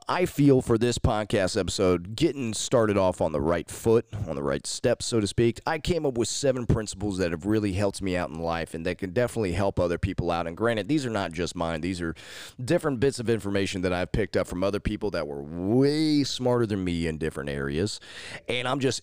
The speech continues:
echoing this information to you because these seven different principles are not only things that I'm applying right now as I talk to you,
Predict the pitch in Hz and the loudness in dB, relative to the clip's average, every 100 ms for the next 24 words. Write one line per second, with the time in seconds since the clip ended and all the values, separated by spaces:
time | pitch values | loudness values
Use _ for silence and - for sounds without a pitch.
0 | - 143 - 139 131 131 123 117 117 - | -4 -4 0 2 4 2 2 2 0 0
1 | 110 101 101 95 85 85 - 80 - - | -4 -2 -2 0 0 0 -2 -4 -2 2
2 | 147 101 92 85 92 117 98 95 - _ | 2 4 0 2 -2 0 0 0 -6 _
3 | 110 139 190 180 113 - - 165 143 127 | -4 -2 0 -4 -8 -8 0 0 2 -2
4 | 120 104 127 135 - 85 78 - - - | -2 0 0 0 -2 -4 -4 -6 -16 -6
5 | - 147 170 156 160 147 131 127 117 - | -2 -2 -2 0 0 0 0 0 2 2
6 | 135 123 113 104 - 95 92 98 117 147 | 2 0 -2 -6 -10 -6 0 2 2 2
7 | 147 139 139 120 107 - 123 143 - 95 | 0 2 2 2 0 2 0 0 -2 -6
8 | 76 71 76 | -4 -4 -6